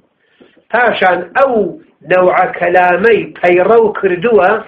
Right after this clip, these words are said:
بە کەلامێ تر کە ئەو کەلامی ترە منتهای ئەمری عاریفەکەیە. ئەوەیە کە ئەمری عاریفەکەیە ئەگاتە نیهایەتی. وهو ئەوش ئەوەیە. أن يخوض لجة الوصول.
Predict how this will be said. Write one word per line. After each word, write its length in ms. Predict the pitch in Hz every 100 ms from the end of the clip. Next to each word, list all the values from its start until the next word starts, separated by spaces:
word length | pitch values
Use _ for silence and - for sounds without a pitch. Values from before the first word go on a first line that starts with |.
| - - - - -
بە 100 | 190 -
کەلامێ 540 | 190 202 240 233 214 190 -
تر 120 | 196 -
کە 100 | 196 196
ئەو 100 | 185 175
کەلامی 540 | 185 185 180 180 180 175
ترە 240 | 180 226 247 - - - - -
منتهای 840 | 170 190 175 190 180 233 226 -
ئەمری 320 | 247 233 208 202
عاریفەکەیە. 800 | 180 180 175 170 175 185 127 90 - _ _ _ _ _ _
ئەوەیە 240 | 135 175 185
کە 80 | 208 -
ئەمری 240 | 202 185 151
عاریفەکەیە 600 | 175 165 165 160 196 -
ئەگاتە 320 | 151 151 143 147
نیهایەتی. 440 | 139 135 117 -
وهو 280 | 151 226 185 190
ئەوش 200 | - 214 170
ئەوەیە. 260 | 180 127 - _ _ _ _ _ _ 196
أن 180 | 233
يخوض 600 | 214 196 - 226 240 214 190
لجة 640 | 170 185 226 - 202 - 196
الوصول. 640 | 180 180 180 233 233 156